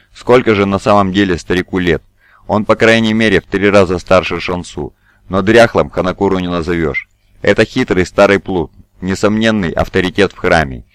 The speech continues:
и, наверное, выбрав себе достойную цель, он не задумывается о средствах. Сейчас он уютно расположился в огромном кресле и стал похож на пчелу,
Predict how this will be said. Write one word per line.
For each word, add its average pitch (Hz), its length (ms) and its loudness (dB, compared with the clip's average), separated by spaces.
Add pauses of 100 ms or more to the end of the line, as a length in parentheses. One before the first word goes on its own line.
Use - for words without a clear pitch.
(140)
и, 95 120 -6
наверное, 104 560 2
выбрав 95 400 0
себе 85 260 -4
достойную 95 640 0
цель, 98 320 0 (120)
он 101 180 -2
не 107 80 0
задумывается 90 800 0
о 85 60 2
средствах. 80 560 -6 (360)
Сейчас 123 540 2
он 92 180 -4
уютно 104 340 0
расположился 90 720 -2
в 80 60 -4
огромном 87 440 -4
кресле 85 500 -4 (320)
и - 80 -4
стал 113 280 4
похож 98 360 -4
на 98 100 -4
пчелу, 85 460 -6